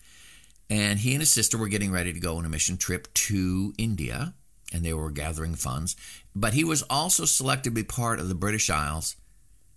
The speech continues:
uh, running team, running mid-level, uh, mid-, middle distance races. And, uh, he was very good.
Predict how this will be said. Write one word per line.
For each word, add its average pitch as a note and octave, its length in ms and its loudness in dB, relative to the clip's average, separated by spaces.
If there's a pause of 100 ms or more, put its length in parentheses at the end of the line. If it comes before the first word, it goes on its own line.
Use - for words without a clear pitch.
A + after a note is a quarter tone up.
(500)
uh, D#2 260 -4 (340)
running A#2+ 380 0
team, D2 260 0
running F2 240 0
mid-level, D#2+ 540 -2 (1200)
uh, B1 400 -6
mid-, F#2+ 340 2 (140)
middle G2+ 240 2
distance E2 400 0
races. E2 400 0 (1040)
And, F#2 500 0
uh, E2+ 160 0
he F#2 160 -2
was E2+ 240 -2
very E2+ 260 -2
good. - 340 -10